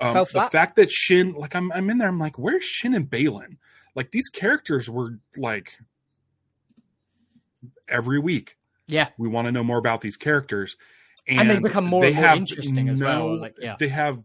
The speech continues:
Speaker 1: no involvement in this finale episode at all, which is fine if you wanna bring him in later. I think it hurts a little more because we know Ray Stevenson's gone. So
Speaker 2: That's, that's the biggest kicker, I think. And I think if we,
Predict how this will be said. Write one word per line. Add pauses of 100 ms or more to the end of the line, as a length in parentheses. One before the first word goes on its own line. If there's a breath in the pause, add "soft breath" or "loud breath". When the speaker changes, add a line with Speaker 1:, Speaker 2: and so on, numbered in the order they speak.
(420)
Speaker 1:
no
involvement
in
this
finale
episode
at
all, (380 loud breath)
which
is
fine
if
you
wanna
bring
him
in
later. (280 soft breath)
I
think
it (120)
hurts
a
little
more
because
we
know
Ray
Stevenson's
gone. (320 soft breath)
So
Speaker 2:
That's,
that's
the
biggest
kicker,
I
think.
And
I
think
if
we,